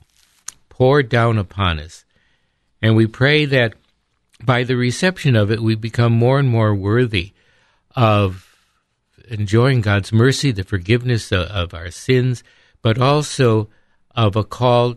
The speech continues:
to transform the world about us. Because when we come to celebrate the Holy Eucharist,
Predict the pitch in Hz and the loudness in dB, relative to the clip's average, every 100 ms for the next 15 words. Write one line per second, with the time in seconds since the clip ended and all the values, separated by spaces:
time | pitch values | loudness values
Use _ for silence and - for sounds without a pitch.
0 | - - 107 - 123 131 127 - 120 113 | -10 -10 -8 -2 -2 0 -4 -2 0 0
1 | 107 101 98 101 98 98 90 113 92 82 | 0 -2 0 0 0 -2 -6 -12 -6 -6
2 | 82 80 - - _ _ _ - 123 160 | -8 -16 -20 -20 _ _ _ -2 -2 0
3 | 180 175 143 135 131 - 180 214 - 135 | 0 0 2 2 2 0 -2 -2 -2 -4
4 | - 139 151 127 120 113 - 107 110 110 | -2 -2 -2 -2 -2 -2 -2 -2 0 0
5 | 98 92 90 85 80 - | -2 -4 -8 -14 -16 -20